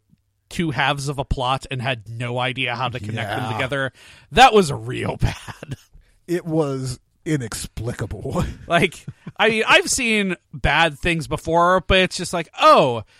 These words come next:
Speaker 1: um, here's a doctor. Hitomi's standing right there. Oh, now you're asleep. Now you're awake. Hitomi was kidnapped last night." What?
Speaker 2: <laughs>
Speaker 1: Wha-,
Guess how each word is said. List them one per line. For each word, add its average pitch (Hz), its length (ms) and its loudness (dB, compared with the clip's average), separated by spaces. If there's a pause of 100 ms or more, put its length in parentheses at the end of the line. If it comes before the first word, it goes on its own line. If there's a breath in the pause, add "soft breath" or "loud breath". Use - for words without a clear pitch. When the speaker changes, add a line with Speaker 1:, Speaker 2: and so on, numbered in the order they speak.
(180 soft breath)
Speaker 1:
um, 165 520 2 (120)
here's 220 260 -4
a 202 60 -4
doctor. 170 540 2 (200 soft breath)
Hitomi's 208 420 0
standing 185 400 -2
right 175 200 0
there. 156 360 2 (200 soft breath)
Oh, 160 360 6
now 170 160 4
you're 185 160 0
asleep. 180 460 -4
Now 180 140 0
you're 185 200 0
awake. 170 300 0
Hitomi 175 360 0
was 147 180 -4
kidnapped 131 440 -4
last 110 260 -6
night." - 240 -2
What? 214 520 4
Speaker 2:
<laughs> - 80 -14 (580 loud breath)
Speaker 1:
Wha-, 190 100 -6